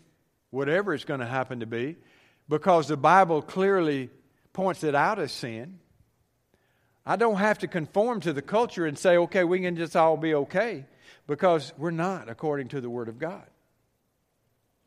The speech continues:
But as a believer, I do need to tolerate that different position from a perspective. I hope to have an opportunity to relate to them in such a way that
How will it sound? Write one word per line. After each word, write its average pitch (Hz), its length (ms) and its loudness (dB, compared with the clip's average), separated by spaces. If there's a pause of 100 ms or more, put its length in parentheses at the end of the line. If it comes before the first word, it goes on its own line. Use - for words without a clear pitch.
(500)
But 180 160 6
as 214 220 12
a 214 80 12
believer, 208 580 8
I 180 140 8
do 240 220 2
need 214 200 0
to 165 80 -2
tolerate 202 640 0
that 170 160 0
different 165 340 -2
position 156 520 -2
from 160 220 -2
a 147 40 -2
perspective. 196 640 -2 (1120)
I 214 240 2
hope 196 440 0
to 156 80 -4
have 165 200 0
an 160 80 -4
opportunity 156 920 -4 (420)
to 160 100 -2
relate 151 420 2
to 175 100 -4
them 160 180 0
in 147 60 -8
such 165 260 -2
a 151 40 -6
way 175 200 -4
that 147 180 -6